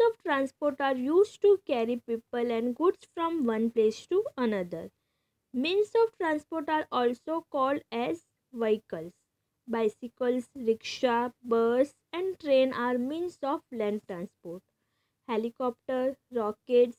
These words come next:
and aeroplanes are means of air transport. Boats, ships, submarines, and steamers are means of water transport. Animals are also, animals are used as means of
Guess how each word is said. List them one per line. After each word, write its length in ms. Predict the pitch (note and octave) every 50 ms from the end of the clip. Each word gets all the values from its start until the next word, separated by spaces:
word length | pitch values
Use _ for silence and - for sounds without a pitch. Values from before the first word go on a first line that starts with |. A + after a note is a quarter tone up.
| _ -
and 160 | D4 E4+ F4 -
aeroplanes 640 | - B3+ A#3+ A#3 A#3 A#3 - - C4+ D4 D#4 F4 - -
are 160 | C#4+ C4+ C#4
means 400 | C#4 B3+ B3 A#3 A3+ A3+ A#3 - -
of 220 | C#4 D#4+ E4+ - - - - -
air 180 | B3+ B3 B3 A#3 - -
transport. 580 | A#3 G3+ F3+ F#3 F3 _ _ _ F#3 E3 F3 - _ _ _ _ _ _ _ _ _ _ _ _
Boats, 540 | - A3+ G#3+ A#3+ A#3+ B3+ C4+ C#4 D4 C#4+ - _ _ _ _ _ _ _ _ _
ships, 360 | D4+ C#4+ C4+ C4+ C#4 - - _ _ _ _ _ _ C4+
submarines, 680 | B3 A#3+ A#3 B3 A#3+ B3+ B3+ B3 C4 C#4 C#4 E4+ - -
and 180 | C#4+ D4 D4 -
steamers 580 | - - D4+ C#4 B3 B3 B3 C#4 D4 D4 C4
are 220 | C#4 B3+ B3+ C4 C4
means 380 | A#3+ A#3 A3+ A3+ A3+ A3+ - -
of 220 | B3+ D4 F#4 - _ _ _ _ _ _ _ _ _ -
water 340 | A#3 A#3+ A3+ A3+ A3+ A#3+
transport. 680 | A#3 A#3 B3 G#3+ F#3 F3+ F#3+ - _ _ - F3 F3 F3 _ _ _ _ _ _ _ _ _ _ _ _ _ _ -
Animals 460 | - B3 B3+ D4 D#4+ F4+ G4 G#4+ G#4 - G#4+
are 160 | F#4+ F#4+ F4+ - -
also, 580 | B3 A#3+ A#3 A#3 A#3 - _ _ - B3 - - _ _ -
animals 400 | B3+ B3 C4+ D4 E4+ G4 G4+ - - G4+
are 100 | F#4+ F4+
used 460 | D4+ B3+ C4 C4 C4+ C#4 C4 C#4+ - -
as 280 | C4+ C4 B3+ B3 A#3
means 400 | A#3+ A#3+ B3+ D#4 F4 F#4+ F#4+ - -
of 160 | F#4 F4+ F4